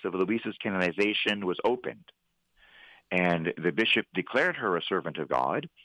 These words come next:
that's called the diocesan level. And then he sent all the paperwork and all the volumes to the Vatican. The Vatican assigned two new theologians whose names remained anonymous, at least at that time.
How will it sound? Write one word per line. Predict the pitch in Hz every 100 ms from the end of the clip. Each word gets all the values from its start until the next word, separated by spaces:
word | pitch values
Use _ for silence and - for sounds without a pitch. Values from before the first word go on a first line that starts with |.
| - - _
that's | 185 -
called | - 104
the | 101
diocesan | 90 85 113 196 156 110 80
level. | 65 87 202 - - - -
And | 90
then | 127
he | 131 -
sent | 123 -
all | 104 117 156 175
the | 160
paperwork | 151 131 135 123 131 135
and | 95
all | 95 113
the | 175
volumes | 123 131 104 87 87 -
to |
the | 95
Vatican. | 92 107 95 - 60 - _ _ _ - - - -
The | 101
Vatican | 135 175 247 - 131
assigned | 113 - 101 92 90 92 - -
two | 196 185 170 151 - _
new | 92 95 143 220 247 -
theologians | 131 101 82 71 - 58 _ _ - _ - - -
whose | 113 107
names | 107 113 127 156 165 -
remained | 113 110 117 117 -
anonymous, | 101 110 131 92 62 - -
at | 80
least | 87 101
at | -
that | 107
time. | - 113 67